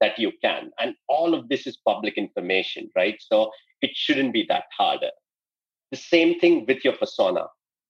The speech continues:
Understand your persona. It could be one, it could be multiple personas that you could be selling. Gather every single piece of information, their title, their location, their seniority level, their function, the LinkedIn U R L.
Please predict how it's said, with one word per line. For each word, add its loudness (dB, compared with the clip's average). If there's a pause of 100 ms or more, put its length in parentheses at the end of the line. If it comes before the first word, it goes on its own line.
(180)
Understand 0
your 2
persona. -4
It -6
could -2
be -4
one, 0 (560)
it -4
could 0
be 2
multiple 0
personas 0
that 2
you -6
could -6
be -8 (100)
selling. -2 (1200)
Gather 2 (100)
every 2
single 0
piece -4
of 2
information, -2 (280)
their 2 (100)
title, 0 (120)
their 2
location, 0
their 0
seniority 0
level, -4
their -2 (200)
function, -2
the -2
LinkedIn 0
U -2
R 2
L. 0